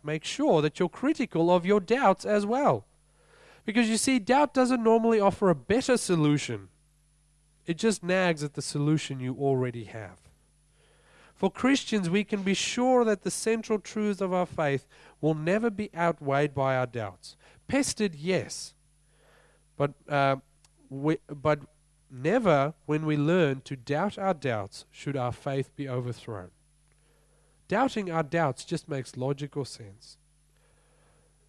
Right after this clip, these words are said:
The second thing is to go to Scripture and let God's Word apply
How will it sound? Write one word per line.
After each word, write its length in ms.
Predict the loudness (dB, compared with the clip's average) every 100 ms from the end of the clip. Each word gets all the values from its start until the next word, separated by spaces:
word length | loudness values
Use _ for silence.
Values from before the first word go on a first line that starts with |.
| -14
The 60 | -4
second 300 | -2 -2 0
thing 280 | 2 2 2
is 140 | -2
to 120 | -4
go 200 | 2 4
to 160 | 4 0
Scripture 480 | -4 0 0 0 -4
and 140 | -2 -2
let 240 | -2 -2
God's 340 | 2 4 4 0
Word 760 | -4 0 2 2 -2 -6 -10 -16 -20 _ _ _ -12
apply 460 | -6 2 4 4